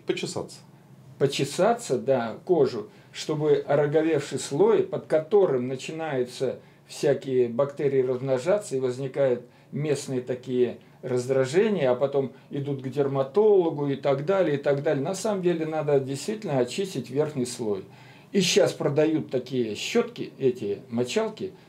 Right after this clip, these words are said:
Speaker 2: жёсткие. Мне очень нравится. Я их купил несколько штук.
Speaker 1: Полностью
Speaker 2: И сдираю.
Speaker 1: согласен. Да, согласен.
Speaker 2: И всё проходит.
Speaker 1: Да. Ну, то есть можно в ванне мыться с веником, и всё будет ок.
Speaker 2: Да.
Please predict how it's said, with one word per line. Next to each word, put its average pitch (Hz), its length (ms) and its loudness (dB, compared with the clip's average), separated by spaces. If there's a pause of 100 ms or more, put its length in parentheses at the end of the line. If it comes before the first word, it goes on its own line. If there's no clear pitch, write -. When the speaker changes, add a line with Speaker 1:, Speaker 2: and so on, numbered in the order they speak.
(220)
Speaker 2:
жёсткие. 113 760 0 (320)
Мне 147 240 0
очень 147 280 -2
нравится. 131 460 0
Я 127 100 4
их 123 100 -6
купил 220 340 -2
несколько 131 500 -2
штук. - 260 -10 (1120)
Speaker 1:
Полностью 123 280 4
Speaker 2:
И - 20 6
сдираю. 156 640 6
Speaker 1:
согласен. 104 160 -8
Да, - 180 -4 (240)
согласен. - 440 -8
Speaker 2:
И 220 100 4
всё 208 260 2
проходит. 190 640 4 (140)
Speaker 1:
Да. 101 240 -6 (1200)
Ну, 139 100 4
то 185 80 4
есть 156 140 0
можно 139 240 2
в 135 60 -2
ванне 196 280 2
мыться 151 360 -2
с - 120 -12
веником, 98 400 -6 (200)
и 95 80 -12
всё 127 160 -6
будет 113 320 -4
ок. 95 60 0
Speaker 2:
Да. 196 220 2